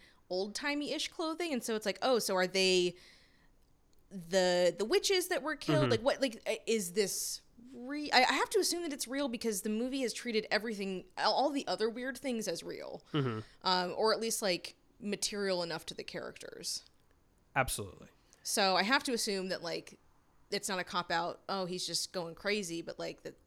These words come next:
Speaker 2: Well, I think
Speaker 1: this
Speaker 2: it's,
Speaker 1: is
Speaker 2: it's maybe
Speaker 1: really
Speaker 2: something that's
Speaker 1: happening.
Speaker 2: happening, but it's, like, juiced for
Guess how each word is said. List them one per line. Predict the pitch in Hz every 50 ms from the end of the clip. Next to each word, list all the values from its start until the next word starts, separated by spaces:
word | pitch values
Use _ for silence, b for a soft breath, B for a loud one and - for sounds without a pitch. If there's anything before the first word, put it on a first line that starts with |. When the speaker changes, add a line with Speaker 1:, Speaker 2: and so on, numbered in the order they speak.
| _ -
Speaker 2:
Well, | 220 233 247 226 208
I | 208 196 190
think | 175 185 156
Speaker 1:
this | 147 143 - 180
Speaker 2:
it's, |
Speaker 1:
is | 180
Speaker 2:
it's | 202 170 139
maybe | 151 170 160 151
Speaker 1:
really | 139 127
Speaker 2:
something | - 175 160 143 143 143
that's | 135 127 123
Speaker 1:
happening. | - 147 131 131 - 131 123 120 117
Speaker 2:
happening, | 117
but | 113 110 110
it's, | 104 - -
like, | 110 110 113
juiced | 110 113 117 127 127 117 110 - - - - - -
for | - - - 117 107 101 98 98 98